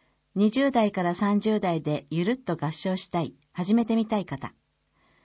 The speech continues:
団員五名、女性四人、男性一人で活動しています。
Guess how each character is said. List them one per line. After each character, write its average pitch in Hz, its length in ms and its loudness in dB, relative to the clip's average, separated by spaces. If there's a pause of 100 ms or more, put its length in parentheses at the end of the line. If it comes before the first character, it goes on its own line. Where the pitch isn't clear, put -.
(360)
団 220 260 4
員 214 200 4
五 196 140 2
名、 151 320 0 (560)
女 180 120 0
性 226 280 0
四 185 160 0
人、 185 300 0 (160)
男 196 180 2
性 190 200 -2
一 202 180 -6
人 185 120 -2
で 147 100 -2
活 - 240 -8
動 151 160 -2
し 156 60 -6
て 143 100 -8
い 139 80 -4
ま 139 160 -4
す。 - 180 -18